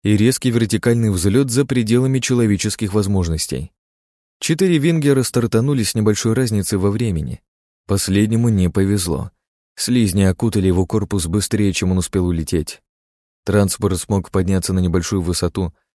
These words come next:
а затем врезался в стену резервуара и упал. «Однако классно ты его порезал», похвалил Кель по внутренней связи, работающей в локальной области. «Я уж думал, всё, вот и поохотились.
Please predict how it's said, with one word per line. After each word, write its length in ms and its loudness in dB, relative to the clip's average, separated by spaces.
а 120 -2
затем 360 0
врезался 520 0
в 80 -4
стену 280 0
резервуара 800 0
и 120 0
упал. 500 -2
«Однако 540 -2
классно 420 0
ты 80 -4
его 160 -2
порезал», 500 -2
похвалил 480 0
Кель 220 0
по 140 -2
внутренней 460 -2
связи, 460 -2
работающей 580 -2
в 40 -2
локальной 380 0
области. 500 -6
«Я 340 2
уж 140 0
думал, 260 2
всё, 340 -2
вот 140 -4
и 40 -4
поохотились. 800 -4